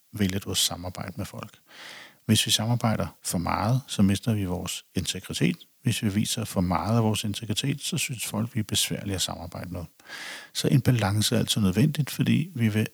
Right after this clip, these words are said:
alle sammen rigtig gerne samarbejde, men vi vil ikke gøre det på bekostning af hvad som helst. Derfor så skal vi finde ud af, hvad vil vi gerne tilbyde af samarbejde, så vi kan få mulighed for at bevare vores integritet.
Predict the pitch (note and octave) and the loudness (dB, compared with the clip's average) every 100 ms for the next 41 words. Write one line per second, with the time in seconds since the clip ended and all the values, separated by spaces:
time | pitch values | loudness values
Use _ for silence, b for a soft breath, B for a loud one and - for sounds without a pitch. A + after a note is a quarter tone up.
0 | _ G#2 G#2+ - A#2 G2+ F#2 - G#2 F#2 | _ 0 2 0 -2 -2 -4 -4 -2 0
1 | F#2+ - - - G#2 C3 A#2+ - A2+ A#2+ | -2 -4 -4 0 4 4 4 2 2 4
2 | G2+ A#2+ A2+ C3+ A#2+ - F#2+ F#2 G2+ G2+ | 4 2 0 0 -2 -4 -2 0 -2 -6
3 | - - F2+ - G2 F2+ E2+ - - - | -6 -4 -4 -2 -4 -4 -4 -6 -10 -12
4 | - - _ B B B B B B - | -14 -18 _ B B B B B B 4
5 | B2 C3+ B2+ A#2+ - B2 A2 A#2+ A#2 A2 | 6 6 0 0 2 2 2 2 4 4
6 | G2+ F#2+ G2+ A#2 A#2+ A2+ - F#2+ F#2+ - | 2 2 2 4 0 0 -2 -2 -2 -4
7 | F#2 A2 A2+ B2+ - C#3 C#3+ B2+ A2 G2 | -4 -2 -2 0 2 4 4 2 0 -2
8 | - G#2+ G2+ G#2+ - G#2 G2+ G#2+ B2+ - | -4 -4 -8 -8 -2 0 0 0 0 0
9 | F#2+ - G2 G2 G2+ F#2 - - - - | -4 -2 -4 -4 -4 -4 -4 -6 -6 -8
10 | - - - | -10 -10 -16